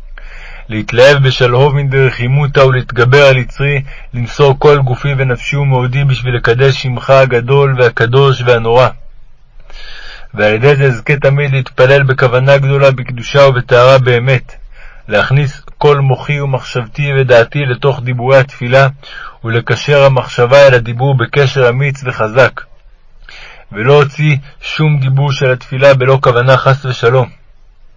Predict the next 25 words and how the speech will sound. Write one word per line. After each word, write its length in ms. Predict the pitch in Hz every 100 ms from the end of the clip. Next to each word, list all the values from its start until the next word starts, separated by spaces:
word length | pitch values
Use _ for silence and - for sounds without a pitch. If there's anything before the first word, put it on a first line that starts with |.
| _ - - - - -
באופן 360 | 123 143 143 147
שנזכה 640 | 135 127 113 104 - 143
שתשעשע 760 | 139 131 131 - - 110 - 151
עם 120 | 139
תפילותינו 640 | 131 - 120 120 139 135 131
תמיד, 420 | - 127 143 - - - _ _ - - - - -
ויהיה 260 | 101 135
לך 160 | 147 147
נחת 400 | 139 135 127 -
רוח 220 | 147 143
ושעשועים 760 | 127 127 131 123 - 135 143 135
גדולים 440 | 123 123 131 139
מתפילותינו, 800 | 131 - 131 117 - 139 143 139 139 - - -
ויעלו 540 | 110 117 113 131 143
וירצו 480 | 135 131 123 117 147
תפילותינו 580 | 139 - 127 123 139 139
לפניך 540 | 131 123 120 135 131
להיות 320 | 127 123 127 -
כתר 440 | 147 147 143 123
על 100 | 120
ראשך, 360 | 107 - 135 117 - - - - _ - - - - -
ותשפיע 640 | - - 110 - 151 151
עלינו 260 | 139 139 135
חוכמה, 500 | 131 113 139 139 139
בינה 440 | 123 127 131 135